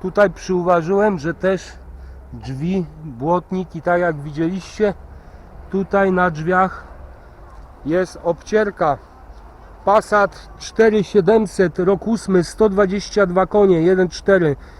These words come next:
sto czterdzieści jeden przejechane, manual, benzyna, szósty, dwudziesty pierwszy przegląd, wersja Comfortline, z drugiej ręki Passat,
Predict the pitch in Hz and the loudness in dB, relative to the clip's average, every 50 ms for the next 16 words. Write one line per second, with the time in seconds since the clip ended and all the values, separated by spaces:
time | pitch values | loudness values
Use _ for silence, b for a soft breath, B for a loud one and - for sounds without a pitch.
0 | B B B - - - - 226 208 - - 214 202 180 185 202 - - - 208 | B B B -20 -6 0 0 0 0 0 0 0 0 0 0 -4 -6 -2 0 2
1 | 196 185 190 175 - - 190 180 165 156 214 220 214 214 208 185 165 156 160 185 | 2 2 2 0 0 -2 -2 -2 2 2 2 4 4 4 2 4 2 2 4 6
2 | 202 202 196 190 180 165 175 165 151 156 202 202 196 185 - - 247 233 - - | 6 6 6 4 4 2 0 0 0 0 2 2 2 2 2 -2 -4 -4 -4 -6
3 | 247 233 185 160 160 165 170 - - 143 - 202 202 196 170 - 202 190 - B | -6 -6 -4 -4 -4 -4 -4 -4 -6 -6 -2 -2 -2 -2 -2 -2 -4 -4 -4 B
4 | B B B B B B B B - - - - - - - 214 226 220 202 196 | B B B B B B B B -20 -20 -20 -20 -20 -6 -2 0 0 0 0 0
5 | 185 165 160 147 156 185 180 175 - - 185 170 - - 214 214 202 - 220 214 | 0 0 0 0 0 -2 -2 -2 -4 -4 -4 -4 0 0 0 0 0 -2 -2 -4
6 | 190 - - 214 214 214 214 208 190 - - - - - - B B B B B | -4 -4 -2 2 2 2 2 2 -2 -6 -14 -18 -18 -18 -18 B B B B B
7 | B B - - - - 135 135 135 147 151 180 190 214 220 202 180 185 202 202 | B B -20 -20 -18 -14 -14 -14 -12 -6 -4 -2 -2 -2 -4 -4 -2 -2 0 0
8 | 202 196 - - - - - - - - - - - - - 147 156 175 202 214 | 0 -2 -4 -10 -18 -20 -20 -20 -20 -20 -20 -20 -20 -14 -10 -8 -4 -2 0 0
9 | 208 208 190 - - 180 175 143 - 180 170 165 165 - 170 151 135 | 0 -2 -4 -8 -10 -12 -12 -6 -2 -2 -2 -2 -2 -2 -4 -4 -4